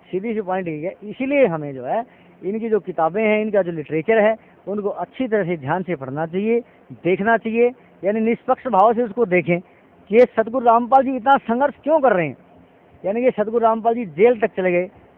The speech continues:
और इस सच्चाई को सामने लाने के लिए, लेकिन फिर भी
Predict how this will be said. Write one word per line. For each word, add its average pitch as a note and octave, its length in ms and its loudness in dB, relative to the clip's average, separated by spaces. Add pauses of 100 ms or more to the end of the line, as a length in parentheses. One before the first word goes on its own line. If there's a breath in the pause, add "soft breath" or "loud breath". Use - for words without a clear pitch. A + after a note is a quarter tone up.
(320)
और F#3+ 200 2 (680)
इस B3 120 -6
सच्चाई A#3+ 520 4
को C#4 100 6
सामने C4 380 2
लाने A#3 260 6
के F#3+ 60 2
लिए, F3+ 160 -4 (400 soft breath)
लेकिन A#3+ 280 -6
फिर A#3+ 180 -2
भी D4 280 -4